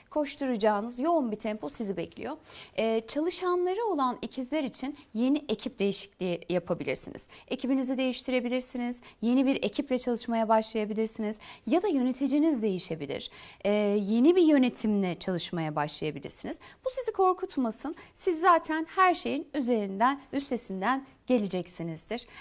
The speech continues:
Ee, ben ona eminim. Sağlığınıza dikkat edin ama. Çünkü bağışıklık sisteminizin biraz daha düşeceği, özellikle kemik ağrılarının olabileceği ya da baş ağrılarının olabileceği, e, bir, e, ay Kasım ayı sizin için.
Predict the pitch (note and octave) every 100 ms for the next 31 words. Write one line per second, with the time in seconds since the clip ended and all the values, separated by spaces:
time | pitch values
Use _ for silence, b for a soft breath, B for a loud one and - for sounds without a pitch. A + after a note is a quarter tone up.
0 | B F#3+ F#3+ F#3 B3 A3 F#3+ F3+ F3+ D#3+
1 | D#3 A#3+ C#4 B - F4+ F#4+ D#4 A3+ A3
2 | B3+ G#3+ - - F#3+ E3 D#3+ A3 F#4+ -
3 | D#4 D4+ A3+ B3 B3 - C4 C#4 - C#4+
4 | - C4+ B3+ B3+ B3 A3+ C4+ C4+ A#4+ D5
5 | F4+ B3 A#3+ A#3 G3+ G#3+ A3 F3 F3 C#3+
6 | F3+ B B B E4+ A4 A4+ G4+ G4 F#4+
7 | F#4+ F#4+ F4 D#4+ D#4 D4+ D4 D4 D4+ C#4
8 | C4 B3+ B3+ C4 C4 C4+ B3+ G#3 G#3 D4+
9 | - B3+ C4 B3 A#3+ A#3 A#3+ - A#3+ A3+
10 | A3+ A3+ A#3 A#3 B3 B B B A3 G#3+
11 | G#3+ G#3 F#3 A#3 A3 - E3+ C#3 F2 -
12 | A3+ G#3+ F#3 - A#3 - G3+ F#3 F3+ F#3
13 | E3+ D#3 - B3